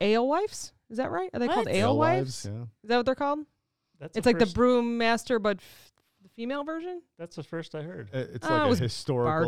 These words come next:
Speaker 1: talk one
Speaker 3: thing
Speaker 1: time we were
Speaker 3: where,
Speaker 1: out.
Speaker 3: yeah,
Speaker 4: Huh.
Speaker 3: back in
Speaker 2: It
Speaker 3: the
Speaker 2: was just
Speaker 3: day.
Speaker 2: some drunk telling you that.
Speaker 3: <laughs> When, when, when
Speaker 1: Definitely.
Speaker 3: the wives would brew the beer at home, they'd be called alewives.
Speaker 1: Yeah.
Speaker 4: Uh-huh.
Speaker 1: Mm-hmm.
Speaker 4: Hmm.
Speaker 1: Mm-hmm. There we go.
Speaker 2: Hmm.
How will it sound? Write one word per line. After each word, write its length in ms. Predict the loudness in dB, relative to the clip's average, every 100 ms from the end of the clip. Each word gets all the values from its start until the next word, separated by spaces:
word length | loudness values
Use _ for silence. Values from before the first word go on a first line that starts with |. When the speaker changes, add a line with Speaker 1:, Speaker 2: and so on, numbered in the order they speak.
| 2
Speaker 1:
talk 220 | 2 2
one 120 | 2
Speaker 3:
thing 100 | 0
Speaker 1:
time 80 | 0
we 60 | 2
were 60 |
Speaker 3:
where, 80 | 2
Speaker 1:
out. 240 | 0 0 -2
Speaker 3:
yeah, 240 | -4 -4
Speaker 4:
Huh. 80 | -6
Speaker 3:
back 300 | -4 -4 -2
in 60 | 2
Speaker 2:
It 40 |
Speaker 3:
the 40 | 4
Speaker 2:
was 100 | 4
just 160 | 2
Speaker 3:
day. 40 | 4
Speaker 2:
some 200 | 2 2
drunk 320 | 0 0 0
telling 300 | -2 -2 0
you 100 | 4
that. 260 | 8 8 8
Speaker 3:
<laughs> 60 | 8
When, 100 | 8
when, 0 |
when 80 | 10 10 10
Speaker 1:
Definitely. 380 | 8 10 8
Speaker 3:
the 80 | 8
wives 440 | 6 6 4 2 -2
would 100 | -4
brew 180 | -4 -4
the 80 |
beer 280 | -4 -4 -2
at 100 | -2
home, 260 | -2 -4 -6
they'd 120 | -8
be 80 | -10
called 260 | -10 -10
alewives. 600 | -10 -10 -10 -10 -12 -14 -12
Speaker 1:
Yeah. 80 | -8
Speaker 4:
Uh-huh. 540 | -6 -4 -6 -6 -6 -8 -10
Speaker 1:
Mm-hmm. 380 | -8 -6 -4 -4
Speaker 4:
Hmm. 60 | -6 -10 _ _ _
Speaker 1:
Mm-hmm. 240 | -12 -8 -10 -12 -12
There 120 | -10
we 100 | -8
go. 100 | -8
Speaker 2:
Hmm. 320 | -8 -6 -6